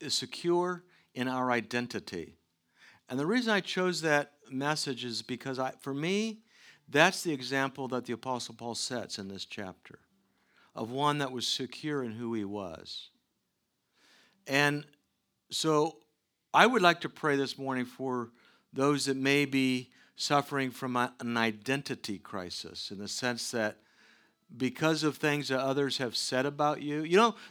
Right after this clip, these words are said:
the things that, that, that people say about us when we're little, when we're young, the things that, excuse me, your parents said about you.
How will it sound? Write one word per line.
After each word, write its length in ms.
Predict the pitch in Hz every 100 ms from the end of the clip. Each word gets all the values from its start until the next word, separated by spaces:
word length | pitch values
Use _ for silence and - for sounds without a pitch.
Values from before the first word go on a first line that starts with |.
| -
the 80 | 147
things 420 | - 214 214 -
that, 320 | 170 156 156
that, 220 | 147 139 - _ _ _ _ _ _ _ _ _ _ _ _
that 240 | 131 135 135
people 320 | 175 170 151
say 300 | - 151 160
about 340 | 147 151 151
us 180 | 156 143
when 140 | 175
we're 160 | 226 190
little, 320 | 175 208 85
when 160 | - 139
we're 100 | 170
young, 360 | 170 196 123 101 _ _ _ _ _ _
the 100 | 135
things 300 | 135 170 165
that, 160 | 165 165 _ _ _ _ _ _
excuse 320 | - 190 156
me, 80 | 151
your 100 | 147
parents 460 | - 180 170 147
said 160 | - 117
about 340 | 98 98 95
you. 280 | 104 95 78